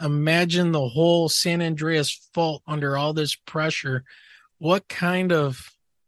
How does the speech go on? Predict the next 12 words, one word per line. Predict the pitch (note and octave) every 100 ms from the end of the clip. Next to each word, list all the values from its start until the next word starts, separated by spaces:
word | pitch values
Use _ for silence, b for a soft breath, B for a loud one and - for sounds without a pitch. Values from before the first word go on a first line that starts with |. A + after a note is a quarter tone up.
| _ _ -
energy | E3 F#3+ F#3 E3+
release | F3+ C#3+ C3+ E3 F3 -
would | C3+ C3
be | C3 D#3+ D#3 D3 - _ _ b b _
not | E3+ F3
only, | F3+ F3 D#3+ D#3+
you | F3 D#3+
know, | C#3+
seismic | - F#3+ A3 A3 E3 C#3
energy, | D3 C#3 C3 B2+ C3
but | B2+ C#3+
what | C#3 C#3 E3 G#3